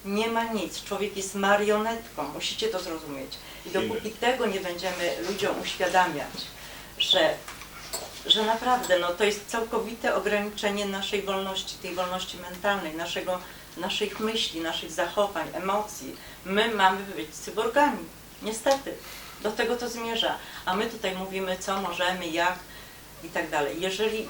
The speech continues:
Speaker 1: żaden z przedstawicieli, którzy będą chcieli tutaj nami zarządzać,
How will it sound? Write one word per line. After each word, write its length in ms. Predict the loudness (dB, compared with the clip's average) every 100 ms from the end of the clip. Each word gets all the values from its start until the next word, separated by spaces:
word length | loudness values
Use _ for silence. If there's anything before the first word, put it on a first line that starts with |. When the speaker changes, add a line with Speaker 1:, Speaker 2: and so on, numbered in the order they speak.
| -6
Speaker 1:
żaden 500 | -2 4 4 4 2
z 40 | -2
przedstawicieli, 1000 | -6 -6 2 2 2 -2 0 0 0 -2
którzy 360 | -6 -4 -4
będą 320 | 2 2 2 -2 -2
chcieli 340 | -4 -4 -6 -10 -12
tutaj 280 | -6 -4 0
nami 280 | -2 -2
zarządzać, 640 | -4 -6 -2 -2 -2 -6 -6